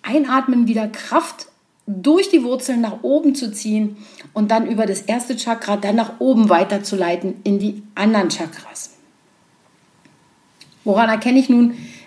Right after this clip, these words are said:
das Thema oder mein Thema aus dem Wurzelchakra? Erste Hinweise finden wir auf der körperlichen Ebene.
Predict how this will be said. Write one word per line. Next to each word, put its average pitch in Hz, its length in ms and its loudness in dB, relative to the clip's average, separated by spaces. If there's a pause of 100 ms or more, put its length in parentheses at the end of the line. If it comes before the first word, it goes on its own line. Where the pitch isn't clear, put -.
(220)
das 190 220 0
Thema 190 520 -2
oder 165 200 -8
mein 180 260 -6
Thema 170 320 -4
aus - 140 -8
dem 165 220 -6
Wurzelchakra? - 680 -14 (160)
Erste 285 280 2
Hinweise 320 380 6
finden 269 200 2
wir 247 140 6
auf - 100 -2
der 208 100 -6
körperlichen 208 600 -4
Ebene. 269 420 6